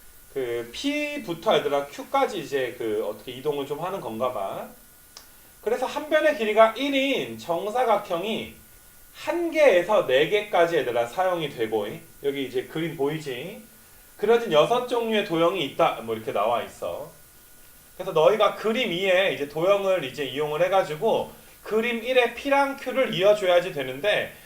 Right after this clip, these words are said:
너희가 이 문제를 읽어보게 되면 그림 삼이라든지 얘들아 그림 사 같은 거 보이니?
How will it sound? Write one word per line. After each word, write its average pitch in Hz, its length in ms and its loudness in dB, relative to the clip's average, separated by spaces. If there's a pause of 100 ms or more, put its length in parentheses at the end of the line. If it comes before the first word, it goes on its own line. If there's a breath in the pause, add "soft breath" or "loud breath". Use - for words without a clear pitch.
(140 loud breath)
너희가 185 260 4
이 170 100 2
문제를 220 380 4
읽어보게 185 380 2
되면 220 460 0 (520 loud breath)
그림 277 520 2
삼이라든지 302 840 4
얘들아 180 300 4
그림 196 340 -2
사 - 360 2
같은 226 380 2
거 208 140 6
보이니? 175 580 -2